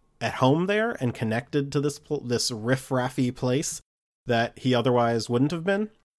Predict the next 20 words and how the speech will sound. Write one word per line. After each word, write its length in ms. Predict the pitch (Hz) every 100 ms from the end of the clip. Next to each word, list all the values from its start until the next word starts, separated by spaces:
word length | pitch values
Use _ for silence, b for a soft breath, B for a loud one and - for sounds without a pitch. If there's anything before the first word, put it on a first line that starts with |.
| _
But 100 | 160
then 140 | 202 190
it 80 |
starts 240 | - 160 -
to 60 |
get 220 | 151 117 -
dark, 420 | 107 107 - -
and 120 | 113
they 60 | 110
go 160 | 120 120
to 80 |
look 220 | 117 113 -
for 140 | 113
Henrik, 640 | 113 101 101 101 - - _ -
and 340 | 202 196 196
they 80 | 98
can't 320 | - 131 127
find 300 | - 117 107
him 120 | 104
anywhere. 540 | 104 101 101 101 98